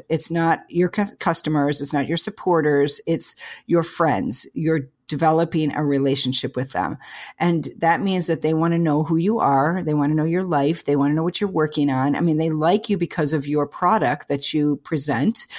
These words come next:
So as a missionary, our product was, you know, evangelization and, and, uh, m-, you know,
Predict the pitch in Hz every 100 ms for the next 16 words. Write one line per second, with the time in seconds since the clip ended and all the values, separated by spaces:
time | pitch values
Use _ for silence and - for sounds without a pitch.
0 | - - - 165 147 151 160 156 156 151
1 | 147 147 - 151 147 165 165 - 143 139
2 | 139 - 147 131 139 135 131 139 139 135
3 | 131 - 139 135 123 87 117 113 123 101
4 | 135 131 160 147 156 127 120